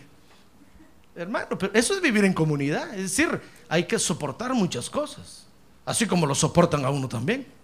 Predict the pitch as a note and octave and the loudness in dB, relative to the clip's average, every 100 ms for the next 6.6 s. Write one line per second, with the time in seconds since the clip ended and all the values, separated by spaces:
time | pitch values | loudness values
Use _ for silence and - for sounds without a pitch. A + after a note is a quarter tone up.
0 | - - - - - - - - E3+ D#4+ | -20 -20 -20 -20 -20 -20 -20 2 6 6
1 | C4+ F#3+ E3+ B3+ C4+ E4 G4 C4+ G3+ F3+ | 6 6 6 4 4 4 4 2 0 2
2 | F3+ C#4 D#4+ C4 E3+ E3 D#4 G4 D#4 G#3+ | 4 4 4 0 0 0 0 -2 0 0
3 | B2+ A#2 A#2+ A#2+ E3 D#3+ F#3 E3 E3+ C#4 | -2 -4 -6 -2 0 0 -2 -2 -2 -2
4 | F#4 D4 F3+ D#3 D#3 D#3 D3+ E3 E3 - | -2 -4 -2 -2 -4 -2 -2 2 0 -2
5 | - - E3+ D#4 F4 D#4+ D#4+ D4 C#4+ A#3 | -16 -2 2 4 4 2 0 0 0 2
6 | A3 - F#4 C4 A#3 | 0 2 0 8 8